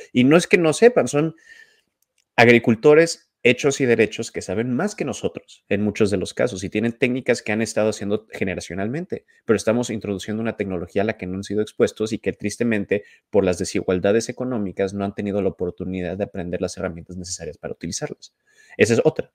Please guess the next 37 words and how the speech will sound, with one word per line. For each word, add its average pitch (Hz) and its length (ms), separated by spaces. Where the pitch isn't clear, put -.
Y 113 100
por 120 180
último, 160 320
cuando 98 200
estamos 151 360
hablando 131 360
de 95 80
los 95 120
productores 101 460
pequeños, 135 500
estamos 139 300
hablando 127 260
también 113 220
de 123 60
una 123 160
gran 117 220
diferencia 107 640
económica. 107 760
Entonces, 147 380
el 127 140
poder 139 400
económico 117 680
o 98 100
financiero 101 580
que - 80
tienen 120 320
estos 120 280
grupos 123 440
no 127 360
les 123 200
da 120 120
la 120 80
oportunidad 123 600
de 110 120
aventarse 107 460
y 113 40
gastar 110 480